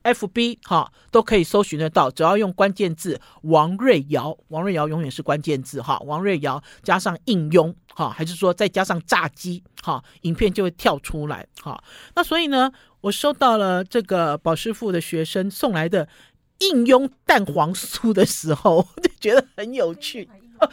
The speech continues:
菲-，菲佣，菲佣，对，菲佣，菲-，应佣是我们家，对不起，菲佣哈，菲佣蛋黄酥的时候，我一开始我说，“啊，菲佣蛋黄酥哦，口味是什么啊？”口味是伊比利猪绿豆椪哦。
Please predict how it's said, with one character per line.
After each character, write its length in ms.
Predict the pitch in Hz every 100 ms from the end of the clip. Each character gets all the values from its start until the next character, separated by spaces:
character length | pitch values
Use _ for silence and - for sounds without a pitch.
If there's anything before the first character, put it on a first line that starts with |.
| -
菲-， 220 | - 415
菲 180 | - 427
佣， 80 | 415
菲 120 | 415
佣， 100 | 415 - -
对， 220 | 349 254 _
菲 180 | 392
佣， 140 | 415 415
菲-， 140 | - 427 - 392
应 100 | 403
佣 140 | 381
是 140 | 381 349
我 120 | 247
们 100 | 254
家， 160 | 262 285
对 160 | -
不 80 | 302
起， 220 | - 180 - - _ -
菲 320 | - 392 381
佣 240 | 339 339
哈， 260 | - 196 170 _ _
菲 300 | - - 359
佣 180 | 339 349
蛋 180 | 349 247
黄 200 | 185 208
酥 200 | - 220
的 100 | 185
时 160 | -
候， 140 | 190 208
我 160 | 262
一 80 | 349
开 180 | 359 403
始 140 | -
我 100 | 196
说 80 | 226
，“啊， 100 | 311
菲 160 | 381 381
佣 140 | 392
蛋 160 | 392 370
黄 180 | 254 262
酥 140 | -
哦， 180 | 269 175 - - _
口 200 | - 220
味 140 | 302 403
是 140 | 359
什 180 | - 147
么 80 | 147
啊？” 240 | 143 135 _ _ - _ -
口 160 | -
味 180 | 311 427
是 200 | 330 415
伊 640 | - _ _ - 403 427 403
比 240 | - 202 214
利 240 | 349 302
猪 400 | - - 311 330
绿 260 | 285 359 262
豆 300 | - 294 240
椪 500 | - - 240 220 180
哦。 280 | 165 180